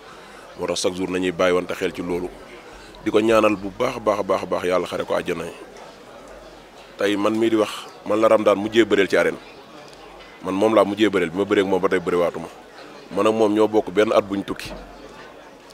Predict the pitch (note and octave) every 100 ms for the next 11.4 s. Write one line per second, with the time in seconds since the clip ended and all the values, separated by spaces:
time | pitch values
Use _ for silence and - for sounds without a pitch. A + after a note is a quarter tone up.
0 | - - F2+ G2 G2+ G2 F#2 F2 G#2+ G#2+
1 | F#2 G#2 G2+ F2+ F2+ - B2 - F#2+ -
2 | - - A#2+ A2 A2+ G2+ G2 E2 F#2 F#2
3 | E2 - F2 E2 G2 A2 F#2 F#2 E2+ E2+
4 | E2+ E2 E2 E2 G2+ G#2+ G#2+ G2+ F#2+ G2
5 | G2+ G2 F#2+ G2 F#2 F#2 F#2+ G2+ F#2 F#2
6 | F2+ F2 F2+ F2 F2 E2+ E2+ F#2 F2 E2
7 | - - - - - - - - F2+ F#2+
8 | F#2+ - F2+ F2 E2+ F#2+ F#2 F2+ F2 F2
9 | E2 E2 F#2 G#2+ G#2 G2+ G2 - F2 F#2+
10 | F#2 F2+ E2+ - - - - - - -
11 | - F2+ G#2 G#2